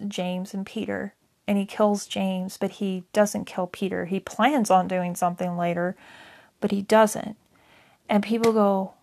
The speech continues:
"Why? You know, this is so tragic. Why did they kill James?" And, you know, some people think, "Oh, James just didn't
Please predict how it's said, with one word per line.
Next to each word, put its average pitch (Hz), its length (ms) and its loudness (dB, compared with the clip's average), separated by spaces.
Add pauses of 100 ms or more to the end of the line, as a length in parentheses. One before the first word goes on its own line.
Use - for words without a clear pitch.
(220)
"Why? 208 1080 -2 (120)
You 208 180 0
know, 214 180 8
this 233 300 -2
is 277 140 -4
so 214 500 -2
tragic. 233 600 -2
Why 220 520 -2
did 254 240 -4
they 240 180 4
kill 226 380 0
James?" 240 880 -4 (560)
And, 220 140 4
you 220 60 6
know, 220 140 4
some 262 200 -2
people 247 260 0
think, 214 240 -2
"Oh, 220 160 0
James 196 420 0
just - 280 -8
didn't 202 260 -4